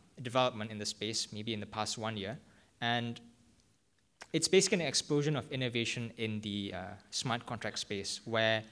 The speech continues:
people are building composable services around providing financial services. So what do I mean by that? For example, you can build lending services, P two P lending services,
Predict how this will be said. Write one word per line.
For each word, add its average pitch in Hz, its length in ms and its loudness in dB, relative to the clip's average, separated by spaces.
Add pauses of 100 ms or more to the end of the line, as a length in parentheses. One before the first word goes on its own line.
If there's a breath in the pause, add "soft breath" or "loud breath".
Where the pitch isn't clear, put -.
(140)
people 160 220 2
are 127 80 4
building 135 540 0
composable 123 720 0
services 135 800 0 (400 loud breath)
around 123 420 4 (100)
providing 113 400 2
financial 104 480 -4
services. 92 680 -6 (220 loud breath)
So - 140 -6
what 139 100 4
do 165 100 8
I 147 80 8
mean 131 180 0
by 107 140 0
that? 92 180 -6 (300 soft breath)
For - 80 -4
example, 135 680 2 (340)
you 139 80 0
can 131 180 -2
build 156 340 2 (140)
lending 123 420 0
services, 101 800 -4
P 156 120 -4
two 147 120 -4
P - 160 -2
lending 110 300 -2
services, 98 600 -6